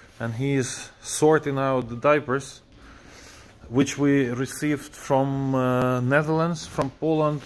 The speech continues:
and from Germany. People heard about our ministry to, to the poor here with bread and soup, and they sent some, some more things. Well, th-, this, look,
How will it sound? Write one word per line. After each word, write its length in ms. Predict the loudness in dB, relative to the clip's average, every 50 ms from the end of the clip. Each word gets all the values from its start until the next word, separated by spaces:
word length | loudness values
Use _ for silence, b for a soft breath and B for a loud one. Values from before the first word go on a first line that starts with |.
| -16 -20 -20 -20 -16 -12
and 240 | -8 -6 -6 -6 -6
from 260 | -4 -4 -2 -2 -2
Germany. 560 | 2 4 4 4 4 4 2 0 0 -2 -4 -6 -14 B B B B B B B B B B B B B B
People 400 | -2 -2 0 4 4 4 4 4
heard 340 | 2 4 4 6 6 6 2
about 480 | 0 0 2 4 6 4 4 2 -2 -6
our 280 | -2 2 4 4 4
ministry 840 | 2 2 0 -2 -2 -2 -4 -6 -6 -4 -2 0 2 0 0 0 -4 -8 -6 -4
to, 420 | -2 0 0 2 2 2 2 0
to 160 | 0 -2 -2 -2
the 80 | -2
poor 500 | -4 -4 -4 -2 2 4 4 4 4 4
here 560 | 0 -4 -8 -6 -4 0 0 2 2 2 0 -4 -6 -2
with 320 | 0 0 0 0 -4 -10 0
bread 360 | 4 6 6 6 6 2 -2 -6
and 260 | -6 -4 -4 -6 -8
soup, 320 | -4 0 0 0 0 -4 -16 -20 B B B B B B B B B B B B -8
and 160 | -6 -4 0
they 140 | 2 2 2
sent 380 | 0 2 2 2 2 2 -2 -8
some, 320 | -10 -2 0 2 2 2
some 200 | 0 -2 -2 0
more 320 | 0 0 2 2 2 2
things. 480 | 0 0 -2 0 0 0 0 -2 -4 -6
Well, 380 | -6 -4 -2 0 0 -2 0 -2
th-, 160 | -2 -2 -2 0
this, 380 | 2 2 2 2 -2 -8 -6
look, 320 | -2 -2 -2 -2 -4 -8